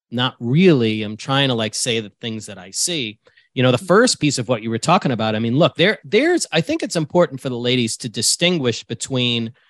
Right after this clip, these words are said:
the successful guy that, that has that fake confidence, that has to build, that has to bring you down to bring themselves up, because they don't really have that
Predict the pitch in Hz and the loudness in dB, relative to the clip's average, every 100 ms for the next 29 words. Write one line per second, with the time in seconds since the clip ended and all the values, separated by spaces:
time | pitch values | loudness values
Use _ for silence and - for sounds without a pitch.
0 | _ 147 135 160 - - 190 214 - 185 | _ 0 2 0 0 2 2 2 0 2
1 | 170 143 131 127 127 120 127 120 120 - | 2 2 2 2 0 -2 -2 -2 -4 -8
2 | 107 127 117 - 143 135 - 127 117 - | -6 -4 -2 0 2 2 0 -4 -4 -2
3 | 139 131 - 107 101 98 90 - - - | -2 0 -4 -4 -4 -8 -8 -8 -10 -12
4 | _ _ _ _ _ _ - 135 120 160 | _ _ _ _ _ _ 0 2 2 2
5 | - 139 110 170 - - 151 185 - 143 | 2 0 4 2 2 0 2 0 0 -4
6 | 127 180 220 202 208 190 135 190 151 120 | 0 0 0 0 0 -2 0 2 2 0
7 | 120 135 160 _ - 143 110 196 202 185 | -4 -8 -14 _ -6 -2 2 4 4 2
8 | 185 - 170 156 214 214 156 _ - _ | 2 2 2 2 2 2 0 _ -20 _
9 | _ _ - 156 160 113 196 269 269 165 | _ _ -4 0 -2 2 2 4 4 2
10 | 147 220 220 175 147 - 202 196 151 123 | 4 6 8 8 4 0 2 2 2 0
11 | 113 135 | -2 -2